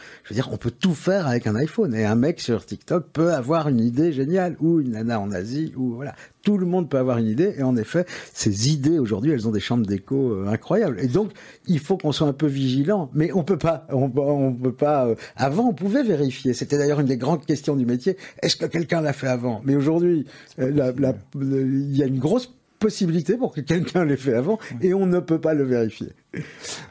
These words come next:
Speaker 2: Aujourd'hui, euh, dans, de, de, chez R, en fait, votre caractéristique principale, votre point de différenciation,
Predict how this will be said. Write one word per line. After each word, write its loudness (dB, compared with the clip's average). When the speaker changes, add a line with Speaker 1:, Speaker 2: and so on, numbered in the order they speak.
Speaker 2:
Aujourd'hui, 2
euh, 2
dans, 0
de, 0
de, 0
chez -2
R, 2
en 0
fait, -4
votre 0
caractéristique -2
principale, 0
votre -4
point 0
de 0
différenciation, -2